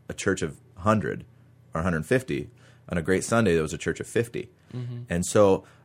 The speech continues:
Speaker 1: I was the student ministry growing up, and so I actually had to borrow another church's student ministry on Wednesdays growing
Speaker 2: Mm-hmm.
Speaker 1: up in Minnesota.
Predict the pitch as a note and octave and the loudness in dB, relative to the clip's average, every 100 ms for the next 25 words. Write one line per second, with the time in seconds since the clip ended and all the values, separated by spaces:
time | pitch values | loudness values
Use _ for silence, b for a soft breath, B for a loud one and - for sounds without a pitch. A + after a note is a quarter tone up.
0 | B G2 C3 G2+ E2 E2 - E2 D2 C#2+ | B 4 6 6 4 -2 -4 -4 -4 -4
1 | D2+ - D2+ D2+ C#2+ C#2 D2+ E2 F2 D#2+ | -6 -6 -4 -2 -4 -2 -4 -4 -6 -6
2 | E2 - F#2+ A#2 E2+ - D2+ D#2 C2+ D2 | -6 0 0 2 -2 -4 -4 -4 -4 -8
3 | B1+ - - E2+ F#2 A#2+ D2 D2+ D#2 F2 | -8 -16 -4 0 4 2 2 -2 -2 -2
4 | F2 E2+ - G2 F#2+ - G2 F#2 F#2+ C3+ | -2 -2 -2 0 -2 -2 -2 0 2 2
5 | B2 - D#2+ D#2 D#2+ G2 G2 B2 E3 A2 | 0 0 -2 0 -2 -2 0 0 0 0
6 | D2+ A#1+ - - - F2 F#2 A#2 - - | -2 -2 -6 -6 -2 -2 0 0 0 -4
7 | - D#2+ E2 D#2+ - - C#2 | -8 -4 -4 -4 -4 -2 -2